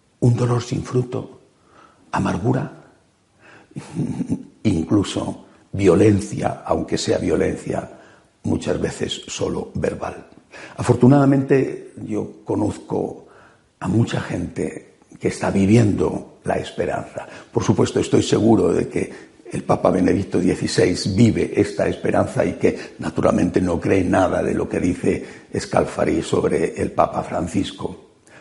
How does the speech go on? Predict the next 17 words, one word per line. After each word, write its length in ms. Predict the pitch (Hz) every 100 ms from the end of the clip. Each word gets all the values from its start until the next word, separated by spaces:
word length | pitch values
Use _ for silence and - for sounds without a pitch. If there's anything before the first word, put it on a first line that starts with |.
| _
Yo 120 | - -
tampoco. 680 | 175 - - - - _ _ _ _ _ _ _ _ _ _ _
Pero, 640 | 135 123 - - - - - -
además 420 | 113 104 127 143
de 240 | 120 127
él, 220 | 151 104 - 120 -
<laughs> 180 | -
por 140 | - 120
ejemplo, 420 | - 98 - - - - - _ _ _
pienso 300 | - 123 -
en 260 | - - 95
mis 220 | - -
amigos 600 | - 113 120 95 - - - -
sacerdotes 720 | - - - - - - -
venezolanos 840 | 92 90 - - 104 110 87 - - - - - -
que 80 | -
están 640 | - - 113 95 - -